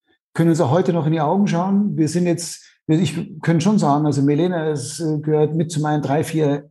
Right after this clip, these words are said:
engsten Freunden. Also definitiv, also sie weiß alles, wenn es mir nicht gut geht, wenn es mir gut geht, wenn immer was ist, sie weiß Bescheid. Ähm, wir sch-, diskutieren auch und streiten auch, wie es unter Freunden auch üblich ist, aber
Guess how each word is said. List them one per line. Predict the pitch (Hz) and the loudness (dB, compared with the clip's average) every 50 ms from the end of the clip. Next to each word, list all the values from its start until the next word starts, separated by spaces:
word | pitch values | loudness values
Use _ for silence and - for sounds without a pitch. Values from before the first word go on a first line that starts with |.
| _ _ _ | _ _ _
engsten | - 180 196 185 196 - - 170 156 127 | 2 2 2 2 0 -4 -4 -4 -4 -2
Freunden. | - 131 135 151 185 214 - 208 214 208 208 - - - _ _ _ _ | -2 -2 0 0 -2 -2 0 0 0 0 -2 -4 -10 -18 _ _ _ _
Also | - 135 135 143 139 | -2 0 2 2 2
definitiv, | 117 160 180 170 190 175 160 143 139 185 240 220 - 180 | 4 2 2 2 0 -2 -2 0 0 0 -2 -2 -4 -4
also | 165 147 113 131 143 147 139 135 | -4 -4 -2 -2 -2 0 0 -2
sie | 127 139 131 143 | 0 0 0 2
weiß | 139 127 131 143 131 | 2 2 2 0 0
alles, | 131 135 175 202 196 - - | 0 0 0 0 -2 -2 -2
wenn | 135 143 | -2 -2
es | 139 143 | -2 -2
mir | 151 165 165 | -2 0 0
nicht | 160 135 - | -2 0 0
gut | 185 202 196 | 0 -2 2
geht, | - 208 214 180 | 2 2 2 2
wenn | 156 156 | 0 -2
es | 131 135 | 0 0
mir | 143 135 | 2 2
gut | 165 196 196 202 | 2 0 0 2
geht, | 202 196 185 160 127 - - - - _ _ _ | 2 2 2 2 -2 -10 -16 -20 -20 _ _ _
wenn | 160 160 | 0 2
immer | 185 196 202 196 | 2 2 0 0
was | 185 185 143 190 | 0 -4 -4 -2
ist, | 202 202 208 - | -4 -4 -4 -4
sie | - - 156 | -4 -2 -2
weiß | 160 156 156 156 - | 0 -2 -2 -4 -6
Bescheid. | 127 - 151 160 196 214 208 - - _ _ _ _ _ _ _ _ _ - | -6 -2 -2 -2 -2 -4 -6 -10 -16 _ _ _ _ _ _ _ _ _ -2
Ähm, | 147 151 151 151 143 - - - - - _ _ | 0 0 0 0 -2 -4 -10 -18 -20 -20 _ _
wir | - 135 131 | 0 0 0
sch-, | - - - - - | 0 -4 -12 -6 -6
diskutieren | 139 - - 131 - - 214 269 226 | -4 -2 -2 -2 0 2 2 2 2
auch | - - 113 104 | 0 -2 -6 -6
und | 135 117 | -6 -6
streiten | - - 139 190 220 220 180 | -4 0 0 0 0 0 -2
auch, | 147 135 131 131 127 - 143 | -2 0 -2 -2 -4 -2 -2
wie | 156 | 0
es | 131 | 0
unter | 147 139 147 131 | 0 0 0 0
Freunden | 120 156 143 - - - | 2 0 0 0 0 -2
auch | 143 127 | -2 0
üblich | 180 226 214 190 165 127 | 0 0 0 0 -2 0
ist, | 139 180 185 - - | 0 -2 -2 -2 -6
aber | - - 139 147 143 143 139 | -6 -4 -2 -2 -2 -2 -6